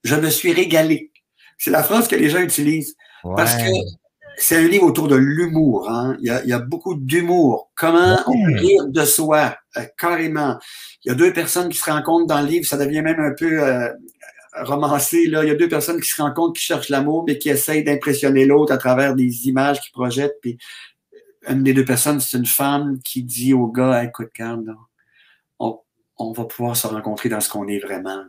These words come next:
Speaker 1: pas dans les jeux qu'on essaye de faire miroiter, puis briller, puis machin. »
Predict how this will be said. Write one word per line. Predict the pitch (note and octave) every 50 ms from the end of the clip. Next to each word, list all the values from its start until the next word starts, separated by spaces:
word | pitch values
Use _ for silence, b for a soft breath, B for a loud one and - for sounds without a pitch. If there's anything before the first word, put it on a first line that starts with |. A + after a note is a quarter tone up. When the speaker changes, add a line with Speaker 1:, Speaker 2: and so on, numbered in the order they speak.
| _ _ _ _ _ _ _ _ _ _ _ _
Speaker 1:
pas | - - A#2+ A#2+
dans | A2+ G#2+ G2+ G2
les | F#2+ G2 F#2+ F#2+
jeux | F#2 - G#2 G2+ G2+
qu'on | G2+ - F#2 F#2 F#2+
essaye | F#2 - - G2+ G2 F#2+ F#2
de | F#2
faire | - - F#2+ F#2+ G#2
miroiter, | G2 F#2+ F#2 F#2+ G2 F#2 F#2 - - G2 G2 G2+ G2 G2 G2 -
puis | - -
briller, | - - F#2+ - F#2+ F#2 F2+ F#2 F#2+ G2 G2 G2 F#2+ -
puis | F2+
machin. » | E2+ F2+ F2+ F2+ - - F#2+ G2